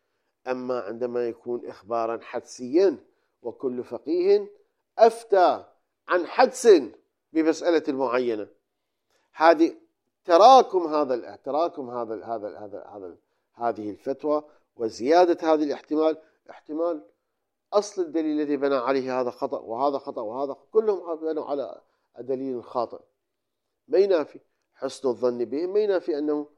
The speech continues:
أفتوا على، بناء على دليل خاطئ. فحينئذ لا تكون لهذه، لهذه الكثرة ما دامت إخبارهم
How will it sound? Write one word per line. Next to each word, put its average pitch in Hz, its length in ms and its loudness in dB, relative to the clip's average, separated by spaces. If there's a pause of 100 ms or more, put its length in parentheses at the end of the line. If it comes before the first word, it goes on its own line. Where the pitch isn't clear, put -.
(160)
أفتوا 135 320 -6
على، 117 220 -6
بناء 117 320 -6
على 107 220 -8
دليل 113 300 -10
خاطئ. 98 420 -8 (1120)
فحينئذ 151 580 4
لا 151 260 2
تكون 117 420 -8
لهذه، 107 440 -4
لهذه 107 500 -4
الكثرة 185 600 0 (360)
ما 113 200 -2
دامت 117 440 -2
إخبارهم 98 640 -8